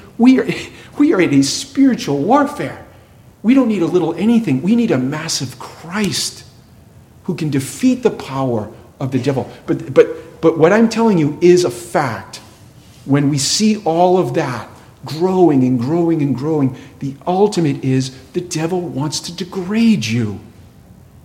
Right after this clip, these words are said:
because he hates you, because he hates God. That's what's going on. And so for the recourse for the Christian is we're not running to the counselor, we're running, running to Christ. We're not running to the pharmacy, we're running to Christ.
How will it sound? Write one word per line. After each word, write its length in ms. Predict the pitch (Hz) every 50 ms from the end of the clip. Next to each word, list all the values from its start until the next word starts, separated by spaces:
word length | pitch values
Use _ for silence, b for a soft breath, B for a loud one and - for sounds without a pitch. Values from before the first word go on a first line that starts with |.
| - -
because 260 | - 170 135 147 135 139
he 60 | 139
hates 720 | 135 - - - - - - 170 175 160 - - - - 120
you, 180 | 104 95 98 107 B B B B B
because 240 | - - - 110 107
he 80 | 110
hates 540 | 92 90 - - - 117 110 104 107 - - - - - -
God. 420 | - 117 101 98 - - - - - - - - - - - -
That's 260 | - 190 185 180 -
what's 200 | - 123 110 -
going 320 | - - 98 90 90 80 87
on. 200 | 82 73 - - - - B B B B B B B B B B
And 120 | - 170 160
so 120 | - 180
for 140 | 151 - 185
the 100 | 156 143
recourse 540 | 131 135 190 254 240 247 - 170 151 127 -
for 140 | - 143 135
the 80 | 135
Christian 560 | 135 - 240 226 - - - 160 139 139 135 B B B B B
is 120 | - 165 147
we're 140 | 151 165
not 260 | 151 143 147 139 117 -
running 300 | 123 147 175 190 175 165
to 120 | 165 - 147
the 80 | 135
counselor, 880 | 131 135 - - - 175 208 220 196 - - - 131 127 117 117 113 113 B B B B
we're 140 | - 165 143
running, 420 | 131 123 131 131 127 123 127 - 123
running 240 | 139 135 127 113
to 100 | 113 -
Christ. 680 | - - - - - 131 127 131 117 104 95 - - B B B B B B
We're 100 | - 143
not 180 | 170 202 202 -
running 180 | 165 190 190
to 120 | 175 - 170
the 80 | -
pharmacy, 880 | - - - - 175 185 202 196 180 156 - - - 156 139 139 135 135 B B B
we're 100 | - 135
running 260 | 131 127 143 147 139 135
to 100 | 135 120
Christ. 840 | - - - - - - 135 135 131 123 104 95 - - - - -